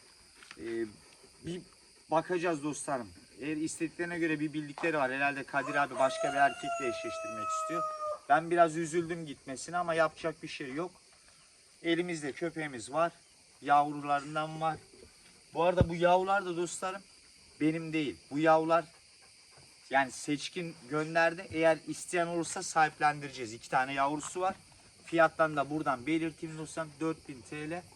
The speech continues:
tanesi. Eğer isteyen olursa bana Instagram'dan ulaşabilir.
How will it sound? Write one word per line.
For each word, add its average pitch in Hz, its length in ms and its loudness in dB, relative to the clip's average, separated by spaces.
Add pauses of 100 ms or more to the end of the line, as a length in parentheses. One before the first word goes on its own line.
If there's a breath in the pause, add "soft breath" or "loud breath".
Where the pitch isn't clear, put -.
(580)
tanesi. 139 560 0 (560)
Eğer 165 160 4
isteyen 165 320 0
olursa 160 320 -4
bana 156 160 0
Instagram'dan 151 680 -4
ulaşabilir. 135 600 -4